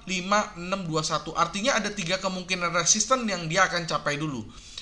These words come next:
Jadi, saran Andrew adalah teman-teman boleh pasang, ya, teman-teman boleh pasang yang namanya, eh,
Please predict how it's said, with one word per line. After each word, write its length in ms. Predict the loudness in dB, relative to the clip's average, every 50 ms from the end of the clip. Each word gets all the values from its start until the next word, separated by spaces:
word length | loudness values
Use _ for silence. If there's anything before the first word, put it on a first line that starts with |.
| -6
Jadi, 560 | 2 6 6 8 8 6 2 2 2 2 2
saran 400 | 4 4 4 4 4 4 2 0
Andrew 240 | -2 -2 -2 0 0
adalah 240 | 0 2 2 0 0
teman-teman 480 | 0 -2 -2 -2 -2 -2 -2 -2 -2 -2
boleh 400 | 0 0 2 4 4 2 2 2
pasang, 640 | 2 2 2 2 0 0 0 -2 -2 -4 -4 -6 -6 -4
ya, 160 | -2 0 0
teman-teman 480 | 0 -2 -4 -4 -4 -6 -6 -8 -6 -4
boleh 240 | -2 -2 -2 -2 0
pasang 400 | 0 0 0 0 -2 -2 -2 -2
yang 160 | -4 -4 -2
namanya, 560 | -2 -2 -2 -2 -4 -2 0 2 2 2 0 -2 -6 -16 -18 -18 -18 -18 -18 -12 -6 0
eh, 840 | 2 4 4 4 4 4 4 4 2 2 2 2 2 0 0 0